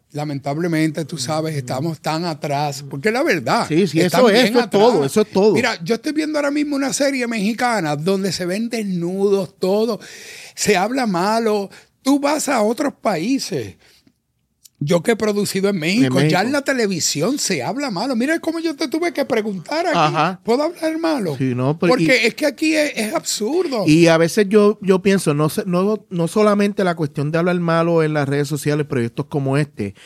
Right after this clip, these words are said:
Speaker 2: es que la gente está ya a querer ver las cosas como son. Esta pendeja de estar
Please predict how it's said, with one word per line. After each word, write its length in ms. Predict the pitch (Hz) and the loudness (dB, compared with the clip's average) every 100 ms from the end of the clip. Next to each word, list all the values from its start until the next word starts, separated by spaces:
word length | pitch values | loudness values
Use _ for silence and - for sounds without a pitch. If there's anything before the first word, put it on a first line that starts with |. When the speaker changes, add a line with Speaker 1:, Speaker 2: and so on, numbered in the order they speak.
| - - | -20 -10
Speaker 2:
es 200 | - 135 | -6 -6
que 380 | - 202 190 - | 0 0 0 -6
la 680 | 170 143 139 135 135 127 123 | -6 -2 0 2 2 0 -2
gente 360 | 127 143 147 | -4 -4 -4
está 280 | 180 _ 196 | -6 _ -2
ya 720 | 185 180 190 202 190 175 160 147 - | 0 0 0 2 2 2 0 -2 -4
a 100 | 151 | -6
querer 260 | 147 143 151 | -2 -2 0
ver 160 | 175 | -2
las 140 | 196 185 | -2 -2
cosas 260 | 202 185 - | -4 -8 -6
como 260 | 208 202 | -4 -4
son. 340 | - 135 175 151 | -2 -2 0 -2
Esta 260 | 123 180 | -4 -6
pendeja 360 | 196 208 190 190 | -4 -2 -2 0
de 80 | 190 | -2
estar 360 | - 180 190 | -2 -2 -2